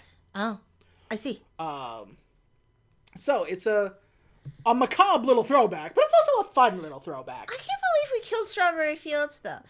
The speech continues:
Speaker 2: Yeah.
Speaker 1: The entire, like, the only reason I know her name,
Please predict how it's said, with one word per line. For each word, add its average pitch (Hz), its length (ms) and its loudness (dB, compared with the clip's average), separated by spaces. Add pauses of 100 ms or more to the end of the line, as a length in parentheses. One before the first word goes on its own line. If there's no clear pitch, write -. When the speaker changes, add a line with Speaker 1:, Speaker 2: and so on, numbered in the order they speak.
(140)
Speaker 2:
Yeah. 190 380 2
Speaker 1:
The 185 60 -4 (520)
entire, 247 220 -12
like, 320 140 2 (340)
the 339 100 -14
only 480 200 -6
reason 311 180 -6
I 277 80 -4
know 233 160 -4
her 240 100 -6
name, 214 240 -8